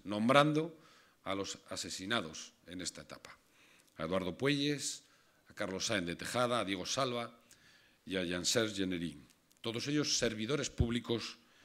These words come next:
que defendían nuestra libertad. Y pido a toda la ciudadanía, sin excepciones,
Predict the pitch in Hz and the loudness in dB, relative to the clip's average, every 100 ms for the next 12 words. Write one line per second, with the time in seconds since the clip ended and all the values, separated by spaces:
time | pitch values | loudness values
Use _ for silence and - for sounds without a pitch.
0 | - - - - 104 95 104 113 127 123 | -20 -20 -4 2 4 4 0 2 2 2
1 | - 123 135 - 78 76 73 67 - - | -4 0 0 0 -6 -12 -12 -16 -20 -20
2 | - - _ - - - _ - - 143 | -20 -20 _ -20 -20 -20 _ -12 0 4
3 | 110 95 - - 170 139 110 104 98 101 | 4 2 0 6 6 6 2 -4 -4 -4
4 | 117 135 113 - 123 143 92 - 98 98 | -4 -4 -2 -2 -2 -4 -6 -6 -6 -6
5 | 98 | -8